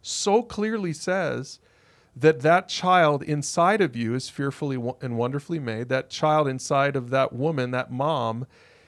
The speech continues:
is not just a fetus, that child is a human life. That's what God's word has to say, but our cu-, our culture doesn't say that. And it's interesting that,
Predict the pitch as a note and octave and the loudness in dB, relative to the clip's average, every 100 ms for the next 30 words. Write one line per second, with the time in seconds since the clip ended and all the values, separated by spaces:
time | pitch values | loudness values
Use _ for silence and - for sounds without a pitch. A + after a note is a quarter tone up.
0 | _ - C3+ C#3 C#3+ - F3+ - - - | _ -4 -2 2 0 0 -4 -2 -6 -4
1 | B2 A2 C#3+ - - - _ _ _ - | -2 0 -4 -4 -12 -16 _ _ _ -12
2 | D3 - F3+ G3+ A3 D3+ C#3+ - - F3+ | -10 -4 -2 0 -2 -4 -6 -10 -8 -6
3 | D#3+ C#3 D3+ G#3 - - - C#3+ C#3+ D#3+ | -4 -2 -2 -4 -10 -12 -6 -6 -2 -4
4 | C3+ B2+ A2+ A#2 D#3+ D3+ B2+ A2+ A2 - | 2 0 0 -4 -4 -2 -4 -6 -10 -8
5 | A2 A2+ A2+ - _ - C3+ A#2+ - - | -6 -6 -8 -14 _ -4 0 0 -2 -12
6 | - - - A#2+ - C4 - B2 A2 G#2 | -16 -12 -6 -6 0 -2 0 -4 -4 -6
7 | G2+ - G2+ G2 F2+ - _ _ _ - | -10 -8 -8 -6 -10 -14 _ _ _ -8
8 | C#3 C#3 E3+ F3 G3+ F3 F3 D3+ C3 C3 | -2 0 2 2 0 0 -2 -2 -2 0
9 | B2 | 0